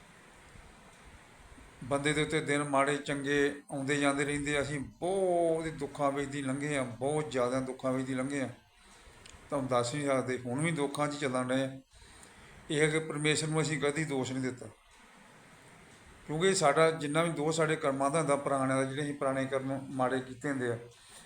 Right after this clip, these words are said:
ਜੇ ਅਸੀਂ ਹੁਣ ਚੰਗੇ ਕੰਮ ਕਰ ਲਾਂਗੇ ਤੇ ਅਗਲੇ ਜਨਮ ਦੇ ਵਿੱਚ ਹੋ ਸਕਦਾ ਸਾਨੂੰ ਕੋਈ ਚੰਗਾ, ਅਮ, ਮਤਲਬ ਚੰਗਾ ਹੀ ਮਿਲ ਜਾਵੇ, ਚੰਗਾ ਹੀ ਹੋਵੇ ਸਾਡੇ ਨਾਲ। ਇਸ ਕਰਕੇ ਮੈਂ ਫਿਰ ਬੇਨਤੀ ਕਰਦਾ ਕਿ ਪਰਮੇਸ਼ਰ ਨੂੰ ਮਾੜਾ ਨਾ ਕਿਹਾ ਕਰੋ, ਰੱਬ ਨੂੰ ਮਾੜਾ ਨਾ ਕਿਹਾ ਕਰੋ। ਤੇ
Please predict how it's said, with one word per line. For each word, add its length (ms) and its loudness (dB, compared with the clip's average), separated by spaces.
ਜੇ 80 -2
ਅਸੀਂ 140 2
ਹੁਣ 160 2
ਚੰਗੇ 340 -2
ਕੰਮ 260 0
ਕਰ 140 -2
ਲਾਂਗੇ 280 0
ਤੇ 120 0
ਅਗਲੇ 360 0
ਜਨਮ 280 0
ਦੇ 60 2
ਵਿੱਚ 280 0
ਹੋ 180 -2
ਸਕਦਾ 160 0
ਸਾਨੂੰ 200 -2
ਕੋਈ 200 -2
ਚੰਗਾ, 500 6
ਅਮ, 500 -4
ਮਤਲਬ 480 -4
ਚੰਗਾ 240 4
ਹੀ 40 6
ਮਿਲ 200 0
ਜਾਵੇ, 180 2
ਚੰਗਾ 320 -2
ਹੀ 60 2
ਹੋਵੇ 180 -2
ਸਾਡੇ 160 -4
ਨਾਲ। 100 -10
ਇਸ 100 -6
ਕਰਕੇ 200 4
ਮੈਂ 140 2
ਫਿਰ 200 2
ਬੇਨਤੀ 380 0
ਕਰਦਾ 300 2
ਕਿ 100 0
ਪਰਮੇਸ਼ਰ 460 -2
ਨੂੰ 120 -4
ਮਾੜਾ 240 2
ਨਾ 100 2
ਕਿਹਾ 220 2
ਕਰੋ, 220 -2
ਰੱਬ 240 0
ਨੂੰ 80 -4
ਮਾੜਾ 220 0
ਨਾ 140 0
ਕਿਹਾ 200 2
ਕਰੋ। 380 -4
ਤੇ 280 -2